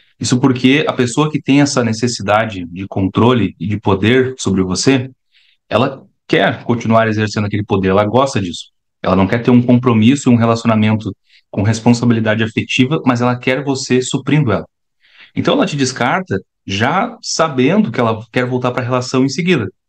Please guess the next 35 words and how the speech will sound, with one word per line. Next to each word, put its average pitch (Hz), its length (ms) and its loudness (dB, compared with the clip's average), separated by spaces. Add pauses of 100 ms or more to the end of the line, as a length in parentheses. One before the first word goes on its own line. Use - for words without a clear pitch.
(240)
Só 113 100 -6
que - 60 -4
ela 127 100 2
espera 127 300 -2
que 160 120 -8
você 147 440 -2
implore, 156 480 0 (380)
eh, 110 280 -4
sobre 117 320 0
isso 226 340 0 (880)
até 110 280 0
que 127 220 0
ela, 175 300 -2 (680)
a, 123 300 -4
a, 120 120 -14 (320)
pareça 135 420 0
que - 80 -4
ela 156 100 2
está 156 220 -2
aceitando 156 580 0
voltar, 98 320 0
mas 92 140 0
ela, 104 140 -2 (220)
ela 135 280 0
já 151 80 2
queria 139 280 2
desde 139 220 2
o - 20 0
início 143 320 2 (460)
voltar 127 500 0
com 123 100 -4
você. 98 260 -8
Ela 92 140 -4
queria 123 280 4
não, 156 280 2